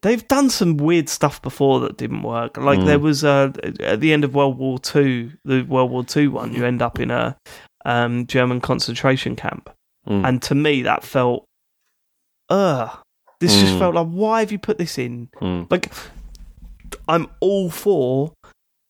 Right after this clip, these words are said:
Speaker 1: approaching the subject.
Speaker 2: Yeah.
Speaker 1: You know, I'm all for it being in games.
Speaker 2: Mm-hmm.
Speaker 1: It did not work in that context of that
Speaker 2: Mm.
Speaker 1: game, and it felt like, "Well, let's just put this in at the end."
Speaker 2: Yeah.
Speaker 1: And it was like,
Speaker 2: That'll
Speaker 1: it
Speaker 2: shock
Speaker 1: did
Speaker 2: 'em.
Speaker 1: not work with the
Speaker 2: Yeah,
Speaker 1: tone of
Speaker 2: yeah,
Speaker 1: this game.
Speaker 2: yeah,
Speaker 1: Yeah.
Speaker 2: yeah,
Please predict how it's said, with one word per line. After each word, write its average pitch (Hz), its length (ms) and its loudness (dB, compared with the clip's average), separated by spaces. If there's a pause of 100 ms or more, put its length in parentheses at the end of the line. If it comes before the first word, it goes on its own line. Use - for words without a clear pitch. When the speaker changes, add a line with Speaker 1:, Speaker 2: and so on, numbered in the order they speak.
(640)
Speaker 1:
approaching 135 580 0
the 127 60 -2
subject. - 680 -2
Speaker 2:
Yeah. 107 220 4
Speaker 1:
You 147 60 4
know, 123 340 0
I'm 135 160 2 (100)
all 160 200 2
for 143 360 0
it - 80 -6
being 131 220 0
in 127 120 -2
games. 127 480 -2
Speaker 2:
Mm-hmm. 104 180 0 (240)
Speaker 1:
It 143 140 2
did 131 200 0
not 147 180 2
work 135 260 0
in 131 100 0
that 127 160 -2
context - 480 -4
of 120 120 -6
that 123 160 2
Speaker 2:
Mm. 85 60 -6
Speaker 1:
game, 123 360 -2 (100)
and 127 140 0
it 127 120 -6
felt 127 360 -2
like, 123 380 -2 (300)
"Well, 127 140 -4
let's 120 180 -8
just - 160 -8
put - 180 0
this 143 220 2
in 120 120 2
at - 120 -6
the 120 140 0
end." 113 240 -6 (220)
Speaker 2:
Yeah. 101 160 2
Speaker 1:
And - 80 4
it - 80 -2
was 147 180 -4
like, 143 260 2
Speaker 2:
That'll 127 260 2
Speaker 1:
it 143 40 2
Speaker 2:
shock 127 200 -2
Speaker 1:
did 139 140 0
Speaker 2:
'em. - 60 4
Speaker 1:
not 139 160 2
work 139 320 -2
with 135 100 -2
the 110 100 0
Speaker 2:
Yeah, 92 100 2
Speaker 1:
tone 127 220 2
of - 60 -4
Speaker 2:
yeah, - 40 -10
Speaker 1:
this 127 160 -6
game. 120 340 0
Speaker 2:
yeah, 127 200 2
Speaker 1:
Yeah. 85 100 -4 (220)
Speaker 2:
yeah, 87 120 -2